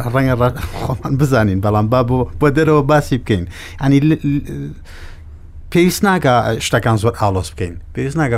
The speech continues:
کۆمەڵە پەردەی بەسەرا بدەین. تا ڕادەیەکیش ئاشکرایە کە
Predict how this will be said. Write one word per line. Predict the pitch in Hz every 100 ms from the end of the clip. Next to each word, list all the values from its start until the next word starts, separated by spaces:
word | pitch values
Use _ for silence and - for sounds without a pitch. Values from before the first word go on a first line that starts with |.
| 101
کۆمەڵە | 110 107 101
پەردەی | 113 95 110
بەسەرا | 104 - 110 107 107 104 113
بدەین. | 135 143 151 156 - - - - - - -
تا | 175 165
ڕادەیەکیش | 170 160 175 156 - - -
ئاشکرایە | 143 139 - 151 139 117
کە | 117